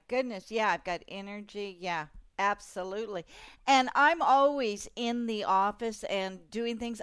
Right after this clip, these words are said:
I don't get to get outside that much. So that, the vitamin D, my goodness,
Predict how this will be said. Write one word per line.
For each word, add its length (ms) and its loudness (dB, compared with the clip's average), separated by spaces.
I 180 6
don't 180 -4
get 160 -8
to 80 -16
get 240 -4
outside 680 0
that 260 -6
much. 420 -14
So 540 6
that, 400 4
the 520 -4
vitamin 600 0
D, 520 -4
my 320 -2
goodness, 600 -8